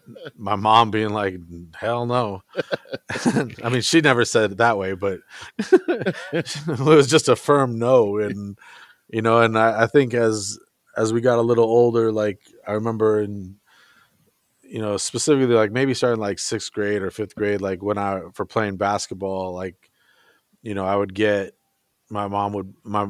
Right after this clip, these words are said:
Speaker 2: parents would buy us, you know, like, our basketball shoes for the season. And, like,
Speaker 1: Right.
Speaker 2: I remember, you know, "Oh, we'll pay this much. Anything over that, you gotta use your own money." And, and, you
Speaker 1: Yeah.
Speaker 2: know, and so, I,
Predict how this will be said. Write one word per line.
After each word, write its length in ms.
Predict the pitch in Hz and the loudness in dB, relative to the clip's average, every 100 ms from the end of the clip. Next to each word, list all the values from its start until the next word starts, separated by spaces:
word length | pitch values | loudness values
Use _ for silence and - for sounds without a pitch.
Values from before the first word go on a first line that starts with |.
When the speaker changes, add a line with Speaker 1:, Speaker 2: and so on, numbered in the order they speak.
| 90 - | -8 -10
Speaker 2:
parents 300 | - 113 104 | -2 -2 -2
would 100 | 98 | -4
buy 220 | 90 101 101 | -4 -2 -2
us, 220 | 92 - | -6 -8
you 100 | 104 | -10
know, 160 | 101 95 | -8 -8
like, 200 | 95 92 98 _ - | -8 -10 _ _ -10
our 120 | 95 | -8
basketball 580 | 82 117 117 110 98 95 | -2 -2 -2 -4 -4 -4
shoes 320 | - 104 95 | -6 -8 -10
for 120 | - | -10
the 100 | 90 | -12
season. 500 | 87 - 127 104 90 | -10 -6 -6 -6 -8
And, 120 | 90 92 | -10 -8
like, 320 | 92 90 - - | -8 -10 -16 -20
Speaker 1:
Right. 200 | 73 73 _ | -20 -20 _
Speaker 2:
I 60 | 90 | -6
remember, 540 | 104 113 107 104 101 98 | -4 -2 -2 -2 -4 -6
you 140 | 98 | -8
know, 100 | 98 | 0
"Oh, 460 | 110 117 113 101 90 | 6 6 6 2 -2
we'll 200 | 104 117 | -4 -4
pay 320 | - 123 117 | -2 -2 -2
this 300 | 107 120 - | -2 -4 -4
much. 520 | 123 107 - - - _ _ _ _ _ | -4 -4 -6 -14 -16 _ _ _ _ _
Anything 420 | - 113 123 131 127 | -8 -6 -4 -4 0
over 300 | 139 131 123 | 2 2 2
that, 480 | 131 120 101 85 | 2 0 -2 -8
you 140 | 107 113 | -10 -4
gotta 200 | 117 110 | -2 -2
use 240 | 113 107 | -4 -4
your 120 | 104 117 | 0 2
own 200 | 127 120 | 2 0
money." 400 | 120 117 104 95 | 0 0 -4 -6
And, 260 | 90 87 - | -8 -12 -12
and, 140 | 101 101 | -10 -8
you 40 | |
Speaker 1:
Yeah. 60 | 104 | -6
Speaker 2:
know, 260 | 104 107 | -4 -2
and 240 | 101 95 90 _ _ _ _ _ | -4 -6 -14 _ _ _ _ _
so, 360 | - - 101 | -10 -4 -2
I, 20 | 95 | -2